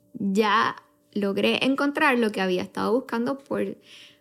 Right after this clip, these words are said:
mucho tiempo, que era lograr ir a la raíz de mi condición y atacarla desde la raíz. Yo seguí visitando a mi ginecólogo hasta hace exactamente un año, que fue que le dije,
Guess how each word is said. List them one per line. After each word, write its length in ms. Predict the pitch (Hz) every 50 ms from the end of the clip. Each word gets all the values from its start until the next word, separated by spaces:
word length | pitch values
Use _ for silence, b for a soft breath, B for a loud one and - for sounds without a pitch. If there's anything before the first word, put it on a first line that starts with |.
| B -
mucho 280 | - 220 - - -
tiempo, 460 | - - 302 285 269 262 233 226 226 226
que 200 | - 214 202 202
era 160 | 208 226 233
lograr 720 | 233 226 220 220 220 247 262 247 208 190 190 196 214 233 247 -
ir 200 | - 220 226 214
a 60 | 220 226
la 140 | 226 240
raíz 360 | 247 233 226 214 208 208 208 -
de 120 | 196 196
mi 100 | 208 214
condición 680 | 214 233 233 240 240 254 - - 285 262 240 233 233 240
y 100 | 240 226
atacarla 640 | 220 - 220 208 - - - - - 330 233 214 214
desde 300 | 208 196 185 170 180 170
la 160 | 165 165 170
raíz. 540 | 170 - - - - 196 190 - - - - _ _ _ _ _ B B B B B B B B B B B B B B B B B B B _ -
Yo 120 | 185 185 185
seguí 280 | 226 226 247 247 262
visitando 520 | 262 285 277 - 269 233 220 214 214 226 254
a 60 | 247
mi 580 | 233 220 208 202 196 196 190 185 185 180 180 170
ginecólogo 880 | - 220 202 196 185 180 - 180 165 170 175 196 208 214 220 226 226 - -
hasta 320 | 202 190 - - 190 175
hace 180 | 180 185 - 233
exactamente 760 | 240 - - 240 233 - - 240 233 233 233 233 233 233 247
un 100 | 247 247
año, 560 | 247 233 220 202 190 190 180 180 185 190 214 - - _ _ _ _ _ _ _ _ _ _ _ _ _ _ _ _ -
que 160 | - 208 190
fue 160 | - - 202 180
que 120 | - 202
le 140 | 208 208 208
dije, 580 | 202 214 208 214 196 214 180 175 165 - -